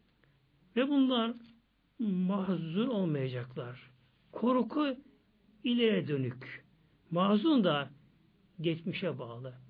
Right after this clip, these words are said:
Yani dünyada her şeyi tam yapanlar bunlar. İşte kurtuluş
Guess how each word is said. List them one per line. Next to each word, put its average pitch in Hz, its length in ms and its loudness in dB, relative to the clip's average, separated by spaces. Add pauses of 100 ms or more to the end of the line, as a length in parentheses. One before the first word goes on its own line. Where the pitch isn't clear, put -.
(520)
Yani 160 420 -2
dünyada 202 380 4
her 202 180 2
şeyi - 280 -8
tam 180 200 -4
yapanlar 139 520 -6
bunlar. 123 440 -16 (2250)
İşte 226 520 0 (760)
kurtuluş 226 760 2